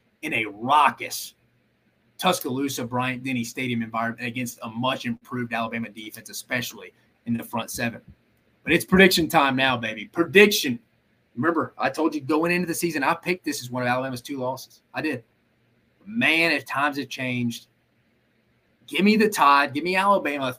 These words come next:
thirty-one seventeen. I may be wrong, but I do not think Quinn Ewers will become the sixth quarterback to win in Bryant-Denny Stadium since two thousand eight. I don't think it happens. I think guys like Jaheim Oatis,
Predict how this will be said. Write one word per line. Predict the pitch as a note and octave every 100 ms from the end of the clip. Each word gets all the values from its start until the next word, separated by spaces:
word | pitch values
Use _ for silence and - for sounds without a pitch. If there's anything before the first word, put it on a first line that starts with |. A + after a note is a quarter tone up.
| -
thirty-one | E3+ F3+ G#3 F3+ E3 F3+ F3+
seventeen. | E3+ - D#3+ E3 D#3+ C#3 C3+
I | D3
may | G#3+ B3
be | C4
wrong, | G#3+ G#3 G#3 - _ _
but | E3
I | F3
do |
not | D#3+ F3 G3+ -
think | G#3 G#3
Quinn | - F3+ F#3+ F#3
Ewers | F3+ D3 A2 - B2+ B2 A#2+
will | C#3+ E3
become | D#3+ D3+ D3+
the | B2+
sixth | A#2 D#3+ - -
quarterback | C#3 A#2 A2 G#2+ -
to | A#2
win | A#2
in | A2+
Bryant-Denny | A2 G#2+ G#2+ A#2
Stadium | G2+ A2 G#2 G2+
since | G2+ -
two | A#2
thousand | G#2 G2+
eight. | F#2+ _ -
I |
don't | A#2
think | B2+ C3+
it |
happens. | B2 A#2+ A#2+ A#2 - - -
I |
think | C#3+
guys | C3 B2
like | A2+ -
Jaheim | F#2 D3 E3
Oatis, | F3 D#3+ D#3+ D#3